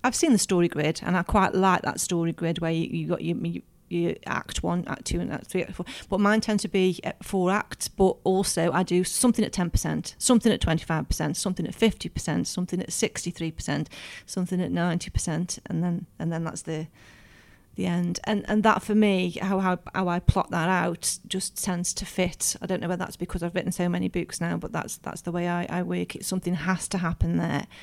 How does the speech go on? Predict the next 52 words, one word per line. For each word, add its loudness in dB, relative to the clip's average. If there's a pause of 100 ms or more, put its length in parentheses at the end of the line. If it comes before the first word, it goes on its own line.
(140)
has -2
to -4
happen 0
there. -2 (360)
And 2
even 4
if 2
it's -6
the, 2 (360)
um, -2
just 0
a, 0 (180)
just 0
a -2
twist 4
or 2
a 2
clue 6 (540)
that -2
comes 0
at -6
the -6
fifty -2
percent -2
mark, -2
something -2
big -2
is -4
there, 0
'cause -10
that 0
to -2
me 2
is -2
the -6
mirror 0
point, 0
whereas -2 (340)
you've -2
been 0
leading -2
up -8
to -4
it -6
and -4
now -4
you've -4
got -10
to -14
figure -12
it -14
out. -8